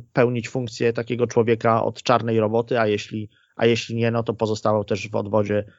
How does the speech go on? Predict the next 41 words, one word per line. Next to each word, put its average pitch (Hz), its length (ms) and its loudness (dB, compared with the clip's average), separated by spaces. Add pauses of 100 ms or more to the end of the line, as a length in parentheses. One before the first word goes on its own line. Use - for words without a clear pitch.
(180)
e, 104 200 -4
stary, 110 320 2
dobry 110 380 2 (240)
Gennaro, 113 680 2 (200)
e, 117 180 -4
Gattuso, 120 440 0
także, 120 460 0
także 123 260 -2
nie 127 120 2
było, 123 440 4 (220)
e, 117 220 -4
nie 127 120 0
było 131 180 6
strachu 131 440 0
przed 117 320 -4
tym, 110 180 -4 (380)
e, 110 120 -8
czy, 110 300 2 (640)
czy 120 100 -2
będzie 120 280 0
komu, 113 420 -2 (100)
e, 113 280 0
nosić 123 380 0
fortepian, 113 560 2
na 110 100 -2
którym 110 300 -2
Pirlo 110 300 0
będzie 107 260 0
grał, 127 320 4 (380)
e, 123 260 -2
i, 120 300 -2
i, 120 400 -4
i 120 40 -4
spokojnie 120 440 2
można 113 240 2
było 113 160 4
właśnie 117 260 2
w - 40 -12
ten 117 140 -4
sposób 113 360 -4
konstruować, 117 800 2